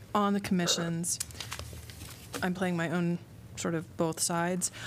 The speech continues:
I do also recognize, especially, um, in the past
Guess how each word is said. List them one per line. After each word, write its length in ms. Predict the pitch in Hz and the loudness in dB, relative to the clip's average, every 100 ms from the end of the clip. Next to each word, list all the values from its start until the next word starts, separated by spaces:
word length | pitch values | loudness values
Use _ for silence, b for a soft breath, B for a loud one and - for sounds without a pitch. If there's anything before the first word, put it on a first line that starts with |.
| B - | B 4
I 80 | |
do 180 | 190 202 | 6 6
also 300 | 170 180 196 | 6 4 6
recognize, 680 | 175 175 180 175 170 170 165 | 4 4 2 2 2 2 2
especially, 560 | 160 - 160 175 170 151 - - - - - | 0 0 0 0 -2 -4 -8 -10 -10 -8 -2
um, 300 | 165 160 165 | 0 0 0
in 120 | 180 | 0
the 40 | 170 | 0
past 480 | - 160 - - | 0 0 -2 -4